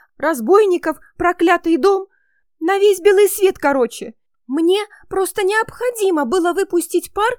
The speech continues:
и на ком-нибудь отыграться». И ты, недолго думая, выбрала жертвой его подлую светлость. Теперь мне уже и самой хотелось как можно скорее слинять из замка.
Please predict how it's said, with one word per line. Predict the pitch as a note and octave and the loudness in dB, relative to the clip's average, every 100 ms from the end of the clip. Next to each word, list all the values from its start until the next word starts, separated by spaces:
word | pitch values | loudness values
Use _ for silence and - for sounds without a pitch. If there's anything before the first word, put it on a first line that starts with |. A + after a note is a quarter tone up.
| _ _ | _ _
и | F4+ | 0
на | F4 | 0
ком-нибудь | - A4+ A#4 F#4+ G4 | -2 -4 -2 -2 -4
отыграться». | A#4 E4+ G4 B3 - - F#3+ - _ _ _ _ _ _ | -4 -2 0 -2 -6 -10 -12 -14 _ _ _ _ _ _
И | A#3 | -16
ты, | A3+ C#4+ | -8 -6
недолго | B3 F#3+ A3+ F#3 F#3 | -4 -4 -4 -2 -4
думая, | D#3+ A3 C#4 D4+ D4+ | -4 -4 -2 -4 -6
выбрала | G3 B3+ G3+ F#3+ F3+ | -4 -4 -2 -2 -2
жертвой | E3+ F#3 D#4 D#4+ D4+ D4+ | -4 -4 -4 -4 -8 -8
его | - F#3+ A3+ G#3 | -8 -8 -6 -8
подлую | - C4 A#3 B3+ B3+ | -8 -8 -6 -8 -8
светлость. | - E3+ D3 D3 C#3+ - - _ _ _ _ _ | -8 -6 -6 -8 -18 -18 -20 _ _ _ _ _
Теперь | - A3+ D#4 D4 | -16 -8 -4 -4
мне | C#4 C#4+ | -4 -6
уже | B3 C#4 | -8 -8
и | |
самой | C4+ - C4+ G3 | -8 -6 -6 -6
хотелось | - G3 G#3 F#3+ - | -8 -8 -8 -10 -8
как | G3+ - | -12 -8
можно | G3+ G3+ G#3 | -8 -6 -8
скорее | - G#3 F#3 F#3 | -8 -8 -6 -8
слинять | - F3+ F3+ - | -8 -8 -8 -8
из | - G#3+ | -6 -8
замка. | E3 E3 D3+ D#3+ D#3 | -4 -6 -6 -12 -16